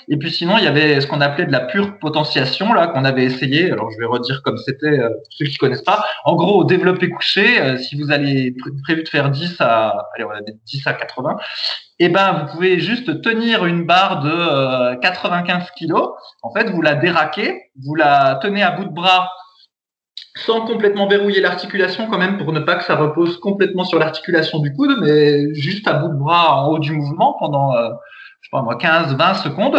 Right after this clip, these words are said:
vous la reposez. Alors après, il y a deux méthodes. Il y en a qui attendent cinq minutes et puis ensuite ils font leur vraie, euh, leur vraie série. Mais moi, je trouve que cinq minutes, c'est trop parce qu'on perd l'effet, euh, du lourd. Ou alors, ben, on attend, euh,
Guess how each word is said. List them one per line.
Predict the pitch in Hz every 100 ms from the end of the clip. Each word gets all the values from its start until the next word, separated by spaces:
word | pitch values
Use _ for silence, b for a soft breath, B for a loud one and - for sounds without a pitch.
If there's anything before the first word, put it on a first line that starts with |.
| 143
vous |
la | 151
reposez. | 147 160 151 196 - - _
Alors | 131 143
après, | - 202
il | 170
y |
a |
deux | 139 156 165 156 147 156
méthodes. | 165 190 226 269 B B B
Il | 160
y |
en | 180
a |
qui | 185
attendent | 147 165 170
cinq | 214
minutes | 190 196 202 - - -
et | 139
puis | 160
ensuite | 160 - 196
ils | 143
font | - -
leur | 135 139
vraie, | 135 160 160 147 131
euh, | 120 113 104 101 98 - 123
leur | 127 127
vraie | 123 160
série. | - 151 - - - _ _ _ _ - -
Mais | 127 139
moi, | 135
je | 139
trouve | 170
que | -
cinq | 135 151
minutes, | 160 180 -
c'est | 160
trop | - 214
parce | 190
qu'on | - 131
perd | 175 156
l'effet, | 156 151 180 170 151
euh, | 131 117 113 110 113 120
du | 139 151
lourd. | 247 330 - B B -
Ou | 165
alors, | 160 233 170
ben, | 151
on | 151
attend, | 151 175 180 160
euh, | 139 127 123 120 117 110 104